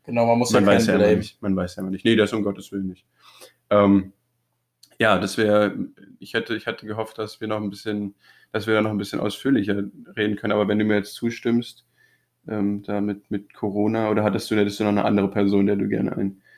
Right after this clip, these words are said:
Speaker 2: ein Bein stellen würdest?
Speaker 1: Es ist wirklich schwer zu sagen. Vielleicht, vielleicht, ähm, nee. <laughs> Keine
Speaker 2: Okay,
Speaker 1: Ahnung.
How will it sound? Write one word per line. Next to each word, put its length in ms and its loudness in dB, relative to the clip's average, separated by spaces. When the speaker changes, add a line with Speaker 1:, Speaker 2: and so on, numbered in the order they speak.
Speaker 2:
ein 180 4
Bein 220 4
stellen 280 2
würdest? 420 -4
Speaker 1:
Es 320 0
ist 200 -8
wirklich 320 -4
schwer 220 4
zu 160 -6
sagen. 380 4
Vielleicht, 880 2
vielleicht, 1040 -2
ähm, 640 -6
nee. 260 0
<laughs> 60 -20
Keine 800 2
Speaker 2:
Okay, 180 4
Speaker 1:
Ahnung. 340 2